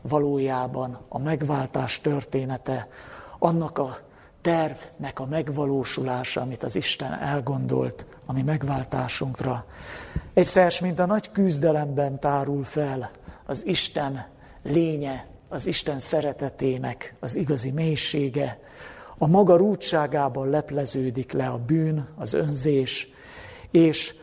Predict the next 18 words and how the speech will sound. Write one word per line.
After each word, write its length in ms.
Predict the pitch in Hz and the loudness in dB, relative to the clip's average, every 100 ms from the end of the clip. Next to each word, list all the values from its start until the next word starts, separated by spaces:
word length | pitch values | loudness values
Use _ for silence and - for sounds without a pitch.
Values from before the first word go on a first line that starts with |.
| - | -8
a 100 | 165 | 0
nagy 280 | 180 254 - | 2 2 2
küzdelem 640 | 208 190 147 160 147 143 | 4 4 4 4 4 2
ad 180 | 139 131 - - - | -4 -6 -10 -8 0
erkölcsi 640 | 165 151 151 135 - 143 | 0 2 0 0 0 0
alapot, 680 | 151 156 151 156 165 156 - - - | 2 0 4 4 4 -2 -14 -18 -18
illetve 220 | - - 131 | -18 -8 -6
a 40 | |
nagy 280 | 147 139 - | -4 -6 -2
küzdelemnek 760 | 156 139 120 135 127 127 127 | -2 0 -2 -4 -4 -8 -8
ugye 160 | 139 120 | -6 -2
a 60 | 123 | 2
lezajlása 880 | 160 143 147 135 135 127 - 131 | 2 2 0 0 -2 -4 -2 -4
ad 140 | 120 - | -4 -4
erkölcsi 600 | 160 160 - 139 123 - | -2 -2 -2 -6 -4 -4
alapot 460 | 147 143 - - - | -2 -2 -2 -8 -4
Istennek 640 | 156 - 156 131 131 - | -4 -4 -6 -6 -8 -4
ahhoz, 540 | - 151 139 156 156 | -2 0 4 2 2